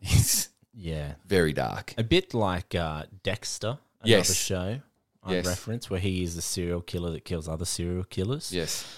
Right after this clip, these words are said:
Speaker 2: You gotta be pretty fucked up
Speaker 1: Mm.
Speaker 2: to, like,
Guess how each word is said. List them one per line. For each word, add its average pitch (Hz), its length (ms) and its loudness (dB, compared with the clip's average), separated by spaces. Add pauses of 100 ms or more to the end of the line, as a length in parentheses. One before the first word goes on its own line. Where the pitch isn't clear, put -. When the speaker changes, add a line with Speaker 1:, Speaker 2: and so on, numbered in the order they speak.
(140)
Speaker 2:
You 107 220 0
gotta 98 420 -4
be 92 400 -6 (140)
pretty 87 240 -8
fucked - 360 -14
up 76 240 -8
Speaker 1:
Mm. 110 200 2
Speaker 2:
to, 85 100 -6
like, 73 600 -10